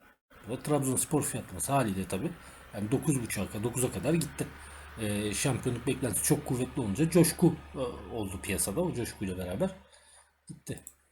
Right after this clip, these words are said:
Durum bu yani, teması bu. Sportifler, ben şeye katılmıyorum. Böyle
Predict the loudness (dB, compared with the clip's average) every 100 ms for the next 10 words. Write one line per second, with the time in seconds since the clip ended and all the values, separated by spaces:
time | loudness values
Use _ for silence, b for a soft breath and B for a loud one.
0 | _ _ _ _ -20 -20 -20 _ -18 2
1 | 8 10 12 10 8 10 10 12 10 8
2 | 4 0 -4 0 6 6 6 6 8 8
3 | 8 6 8 8 8 6 6 4 6 6
4 | 6 4 4 4